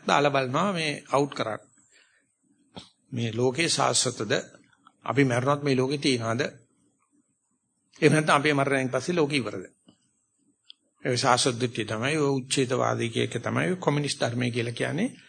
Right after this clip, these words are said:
<clears throat> පරලොවක් නෑ, ඒක ඉවරයි. දැන් සාස්වත දෘෂ්ටිය වල තියෙනවා නෑ නෑ අපි මැරුණාට මේ ලෝකේ තියෙනවා, අපි නැවත උපදිනවා, දුර්දිග යනවා. ඉතින් අපිට පේන්න ඔකේ දෙකක් නෑ කියලා. නමුත් ලෝකේ දෙකක් තියෙනවා. කර්මේ තියෙනවද නැද්ද?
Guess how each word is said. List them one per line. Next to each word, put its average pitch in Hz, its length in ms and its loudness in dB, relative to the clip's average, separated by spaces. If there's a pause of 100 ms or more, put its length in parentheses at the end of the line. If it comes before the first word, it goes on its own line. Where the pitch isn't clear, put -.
(340)
<clears throat> - 480 0
පරලොවක් 131 460 2 (120)
නෑ, 117 360 -2
ඒක 147 160 -4
ඉවරයි. 110 300 -4 (560)
දැන් 117 220 -6
සාස්වත 165 440 2
දෘෂ්ටිය 165 380 0
වල 127 80 0
තියෙනවා 156 200 0
නෑ 147 140 0
නෑ 120 120 -2
අපි 123 160 -2
මැරුණාට 131 640 0 (340)
මේ 135 200 2
ලෝකේ 135 280 2
තියෙනවා, 123 280 -2
අපි 160 120 -2
නැවත 131 300 0
උපදිනවා, 120 500 -2
දුර්දිග 147 420 0
යනවා. 139 280 0
ඉතින් 110 260 -2
අපිට 123 220 -2
පේන්න 123 300 2 (500)
ඔකේ 143 260 0
දෙකක් 147 420 4
නෑ 147 220 4
කියලා. 131 200 0
නමුත් 185 200 0
ලෝකේ 170 300 0
දෙකක් 165 260 0
තියෙනවා. - 360 -6 (880)
කර්මේ 170 380 4
තියෙනවද 156 440 2
නැද්ද? 151 240 0